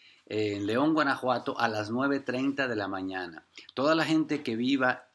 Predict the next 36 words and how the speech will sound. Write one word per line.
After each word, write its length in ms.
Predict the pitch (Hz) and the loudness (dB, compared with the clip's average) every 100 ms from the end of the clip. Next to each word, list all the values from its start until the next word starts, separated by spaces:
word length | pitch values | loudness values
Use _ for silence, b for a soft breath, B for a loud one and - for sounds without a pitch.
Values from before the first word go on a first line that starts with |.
| _ | _
eh, 140 | - 104 | -6 -6
cerca 540 | - 143 143 143 131 | 0 0 0 2 2
del 200 | 120 123 | 2 0
Bajío 640 | 120 120 - 131 107 98 - B B B | 0 -2 -2 -2 -2 -4 -10 B B B
o 160 | 117 | -2
que 140 | 110 117 | -2 -2
pueda 340 | 123 180 202 | 2 6 6
viajar 340 | 175 127 131 127 | 4 2 2 0
a 60 | |
estar 260 | 110 120 120 | -2 -2 0
ahí, 240 | 120 131 | 0 0
pues 240 | 135 117 104 | -2 -2 -2
va 60 | |
a 40 | 110 | -2
ver 160 | 117 | -2
poderlo 420 | 104 101 107 110 | -4 -4 -4 -2
vivir 340 | 107 107 120 _ | -2 -2 -4 _
presencialmente. 1200 | 110 - 101 92 95 135 156 160 139 131 156 - B B B B B | -4 -4 -8 -8 -2 2 4 6 4 2 -2 -2 B B B B B
Y 160 | - 123 | -2 0
otra 260 | 131 147 143 | 2 4 4
vez 400 | 147 170 - 117 | 2 -2 -6 -4
vamos 300 | 123 127 127 | -2 -2 -4
a 80 | 113 | -4
ver 220 | 117 120 | -2 -4
la 160 | 120 - | -8 -6
manera 400 | 104 107 120 123 | -4 -4 -2 -2
de 240 | 107 107 _ | -4 -6 _
transmitirlo 1040 | - 143 160 156 165 160 156 143 127 131 131 | -4 0 0 0 0 2 4 2 2 -2 4
virtual 680 | 143 151 - 143 123 131 B B B _ | 4 4 2 4 4 2 B B B _
para 300 | 113 110 110 | 2 2 2
todos 200 | 156 160 | 2 4
los 200 | 131 - | 2 0
que 140 | 117 | -2
no 280 | 110 143 165 | 2 4 2
estemos 460 | 147 135 135 143 | 0 0 2 4
ahí, 400 | 160 165 165 160 | 4 6 4 0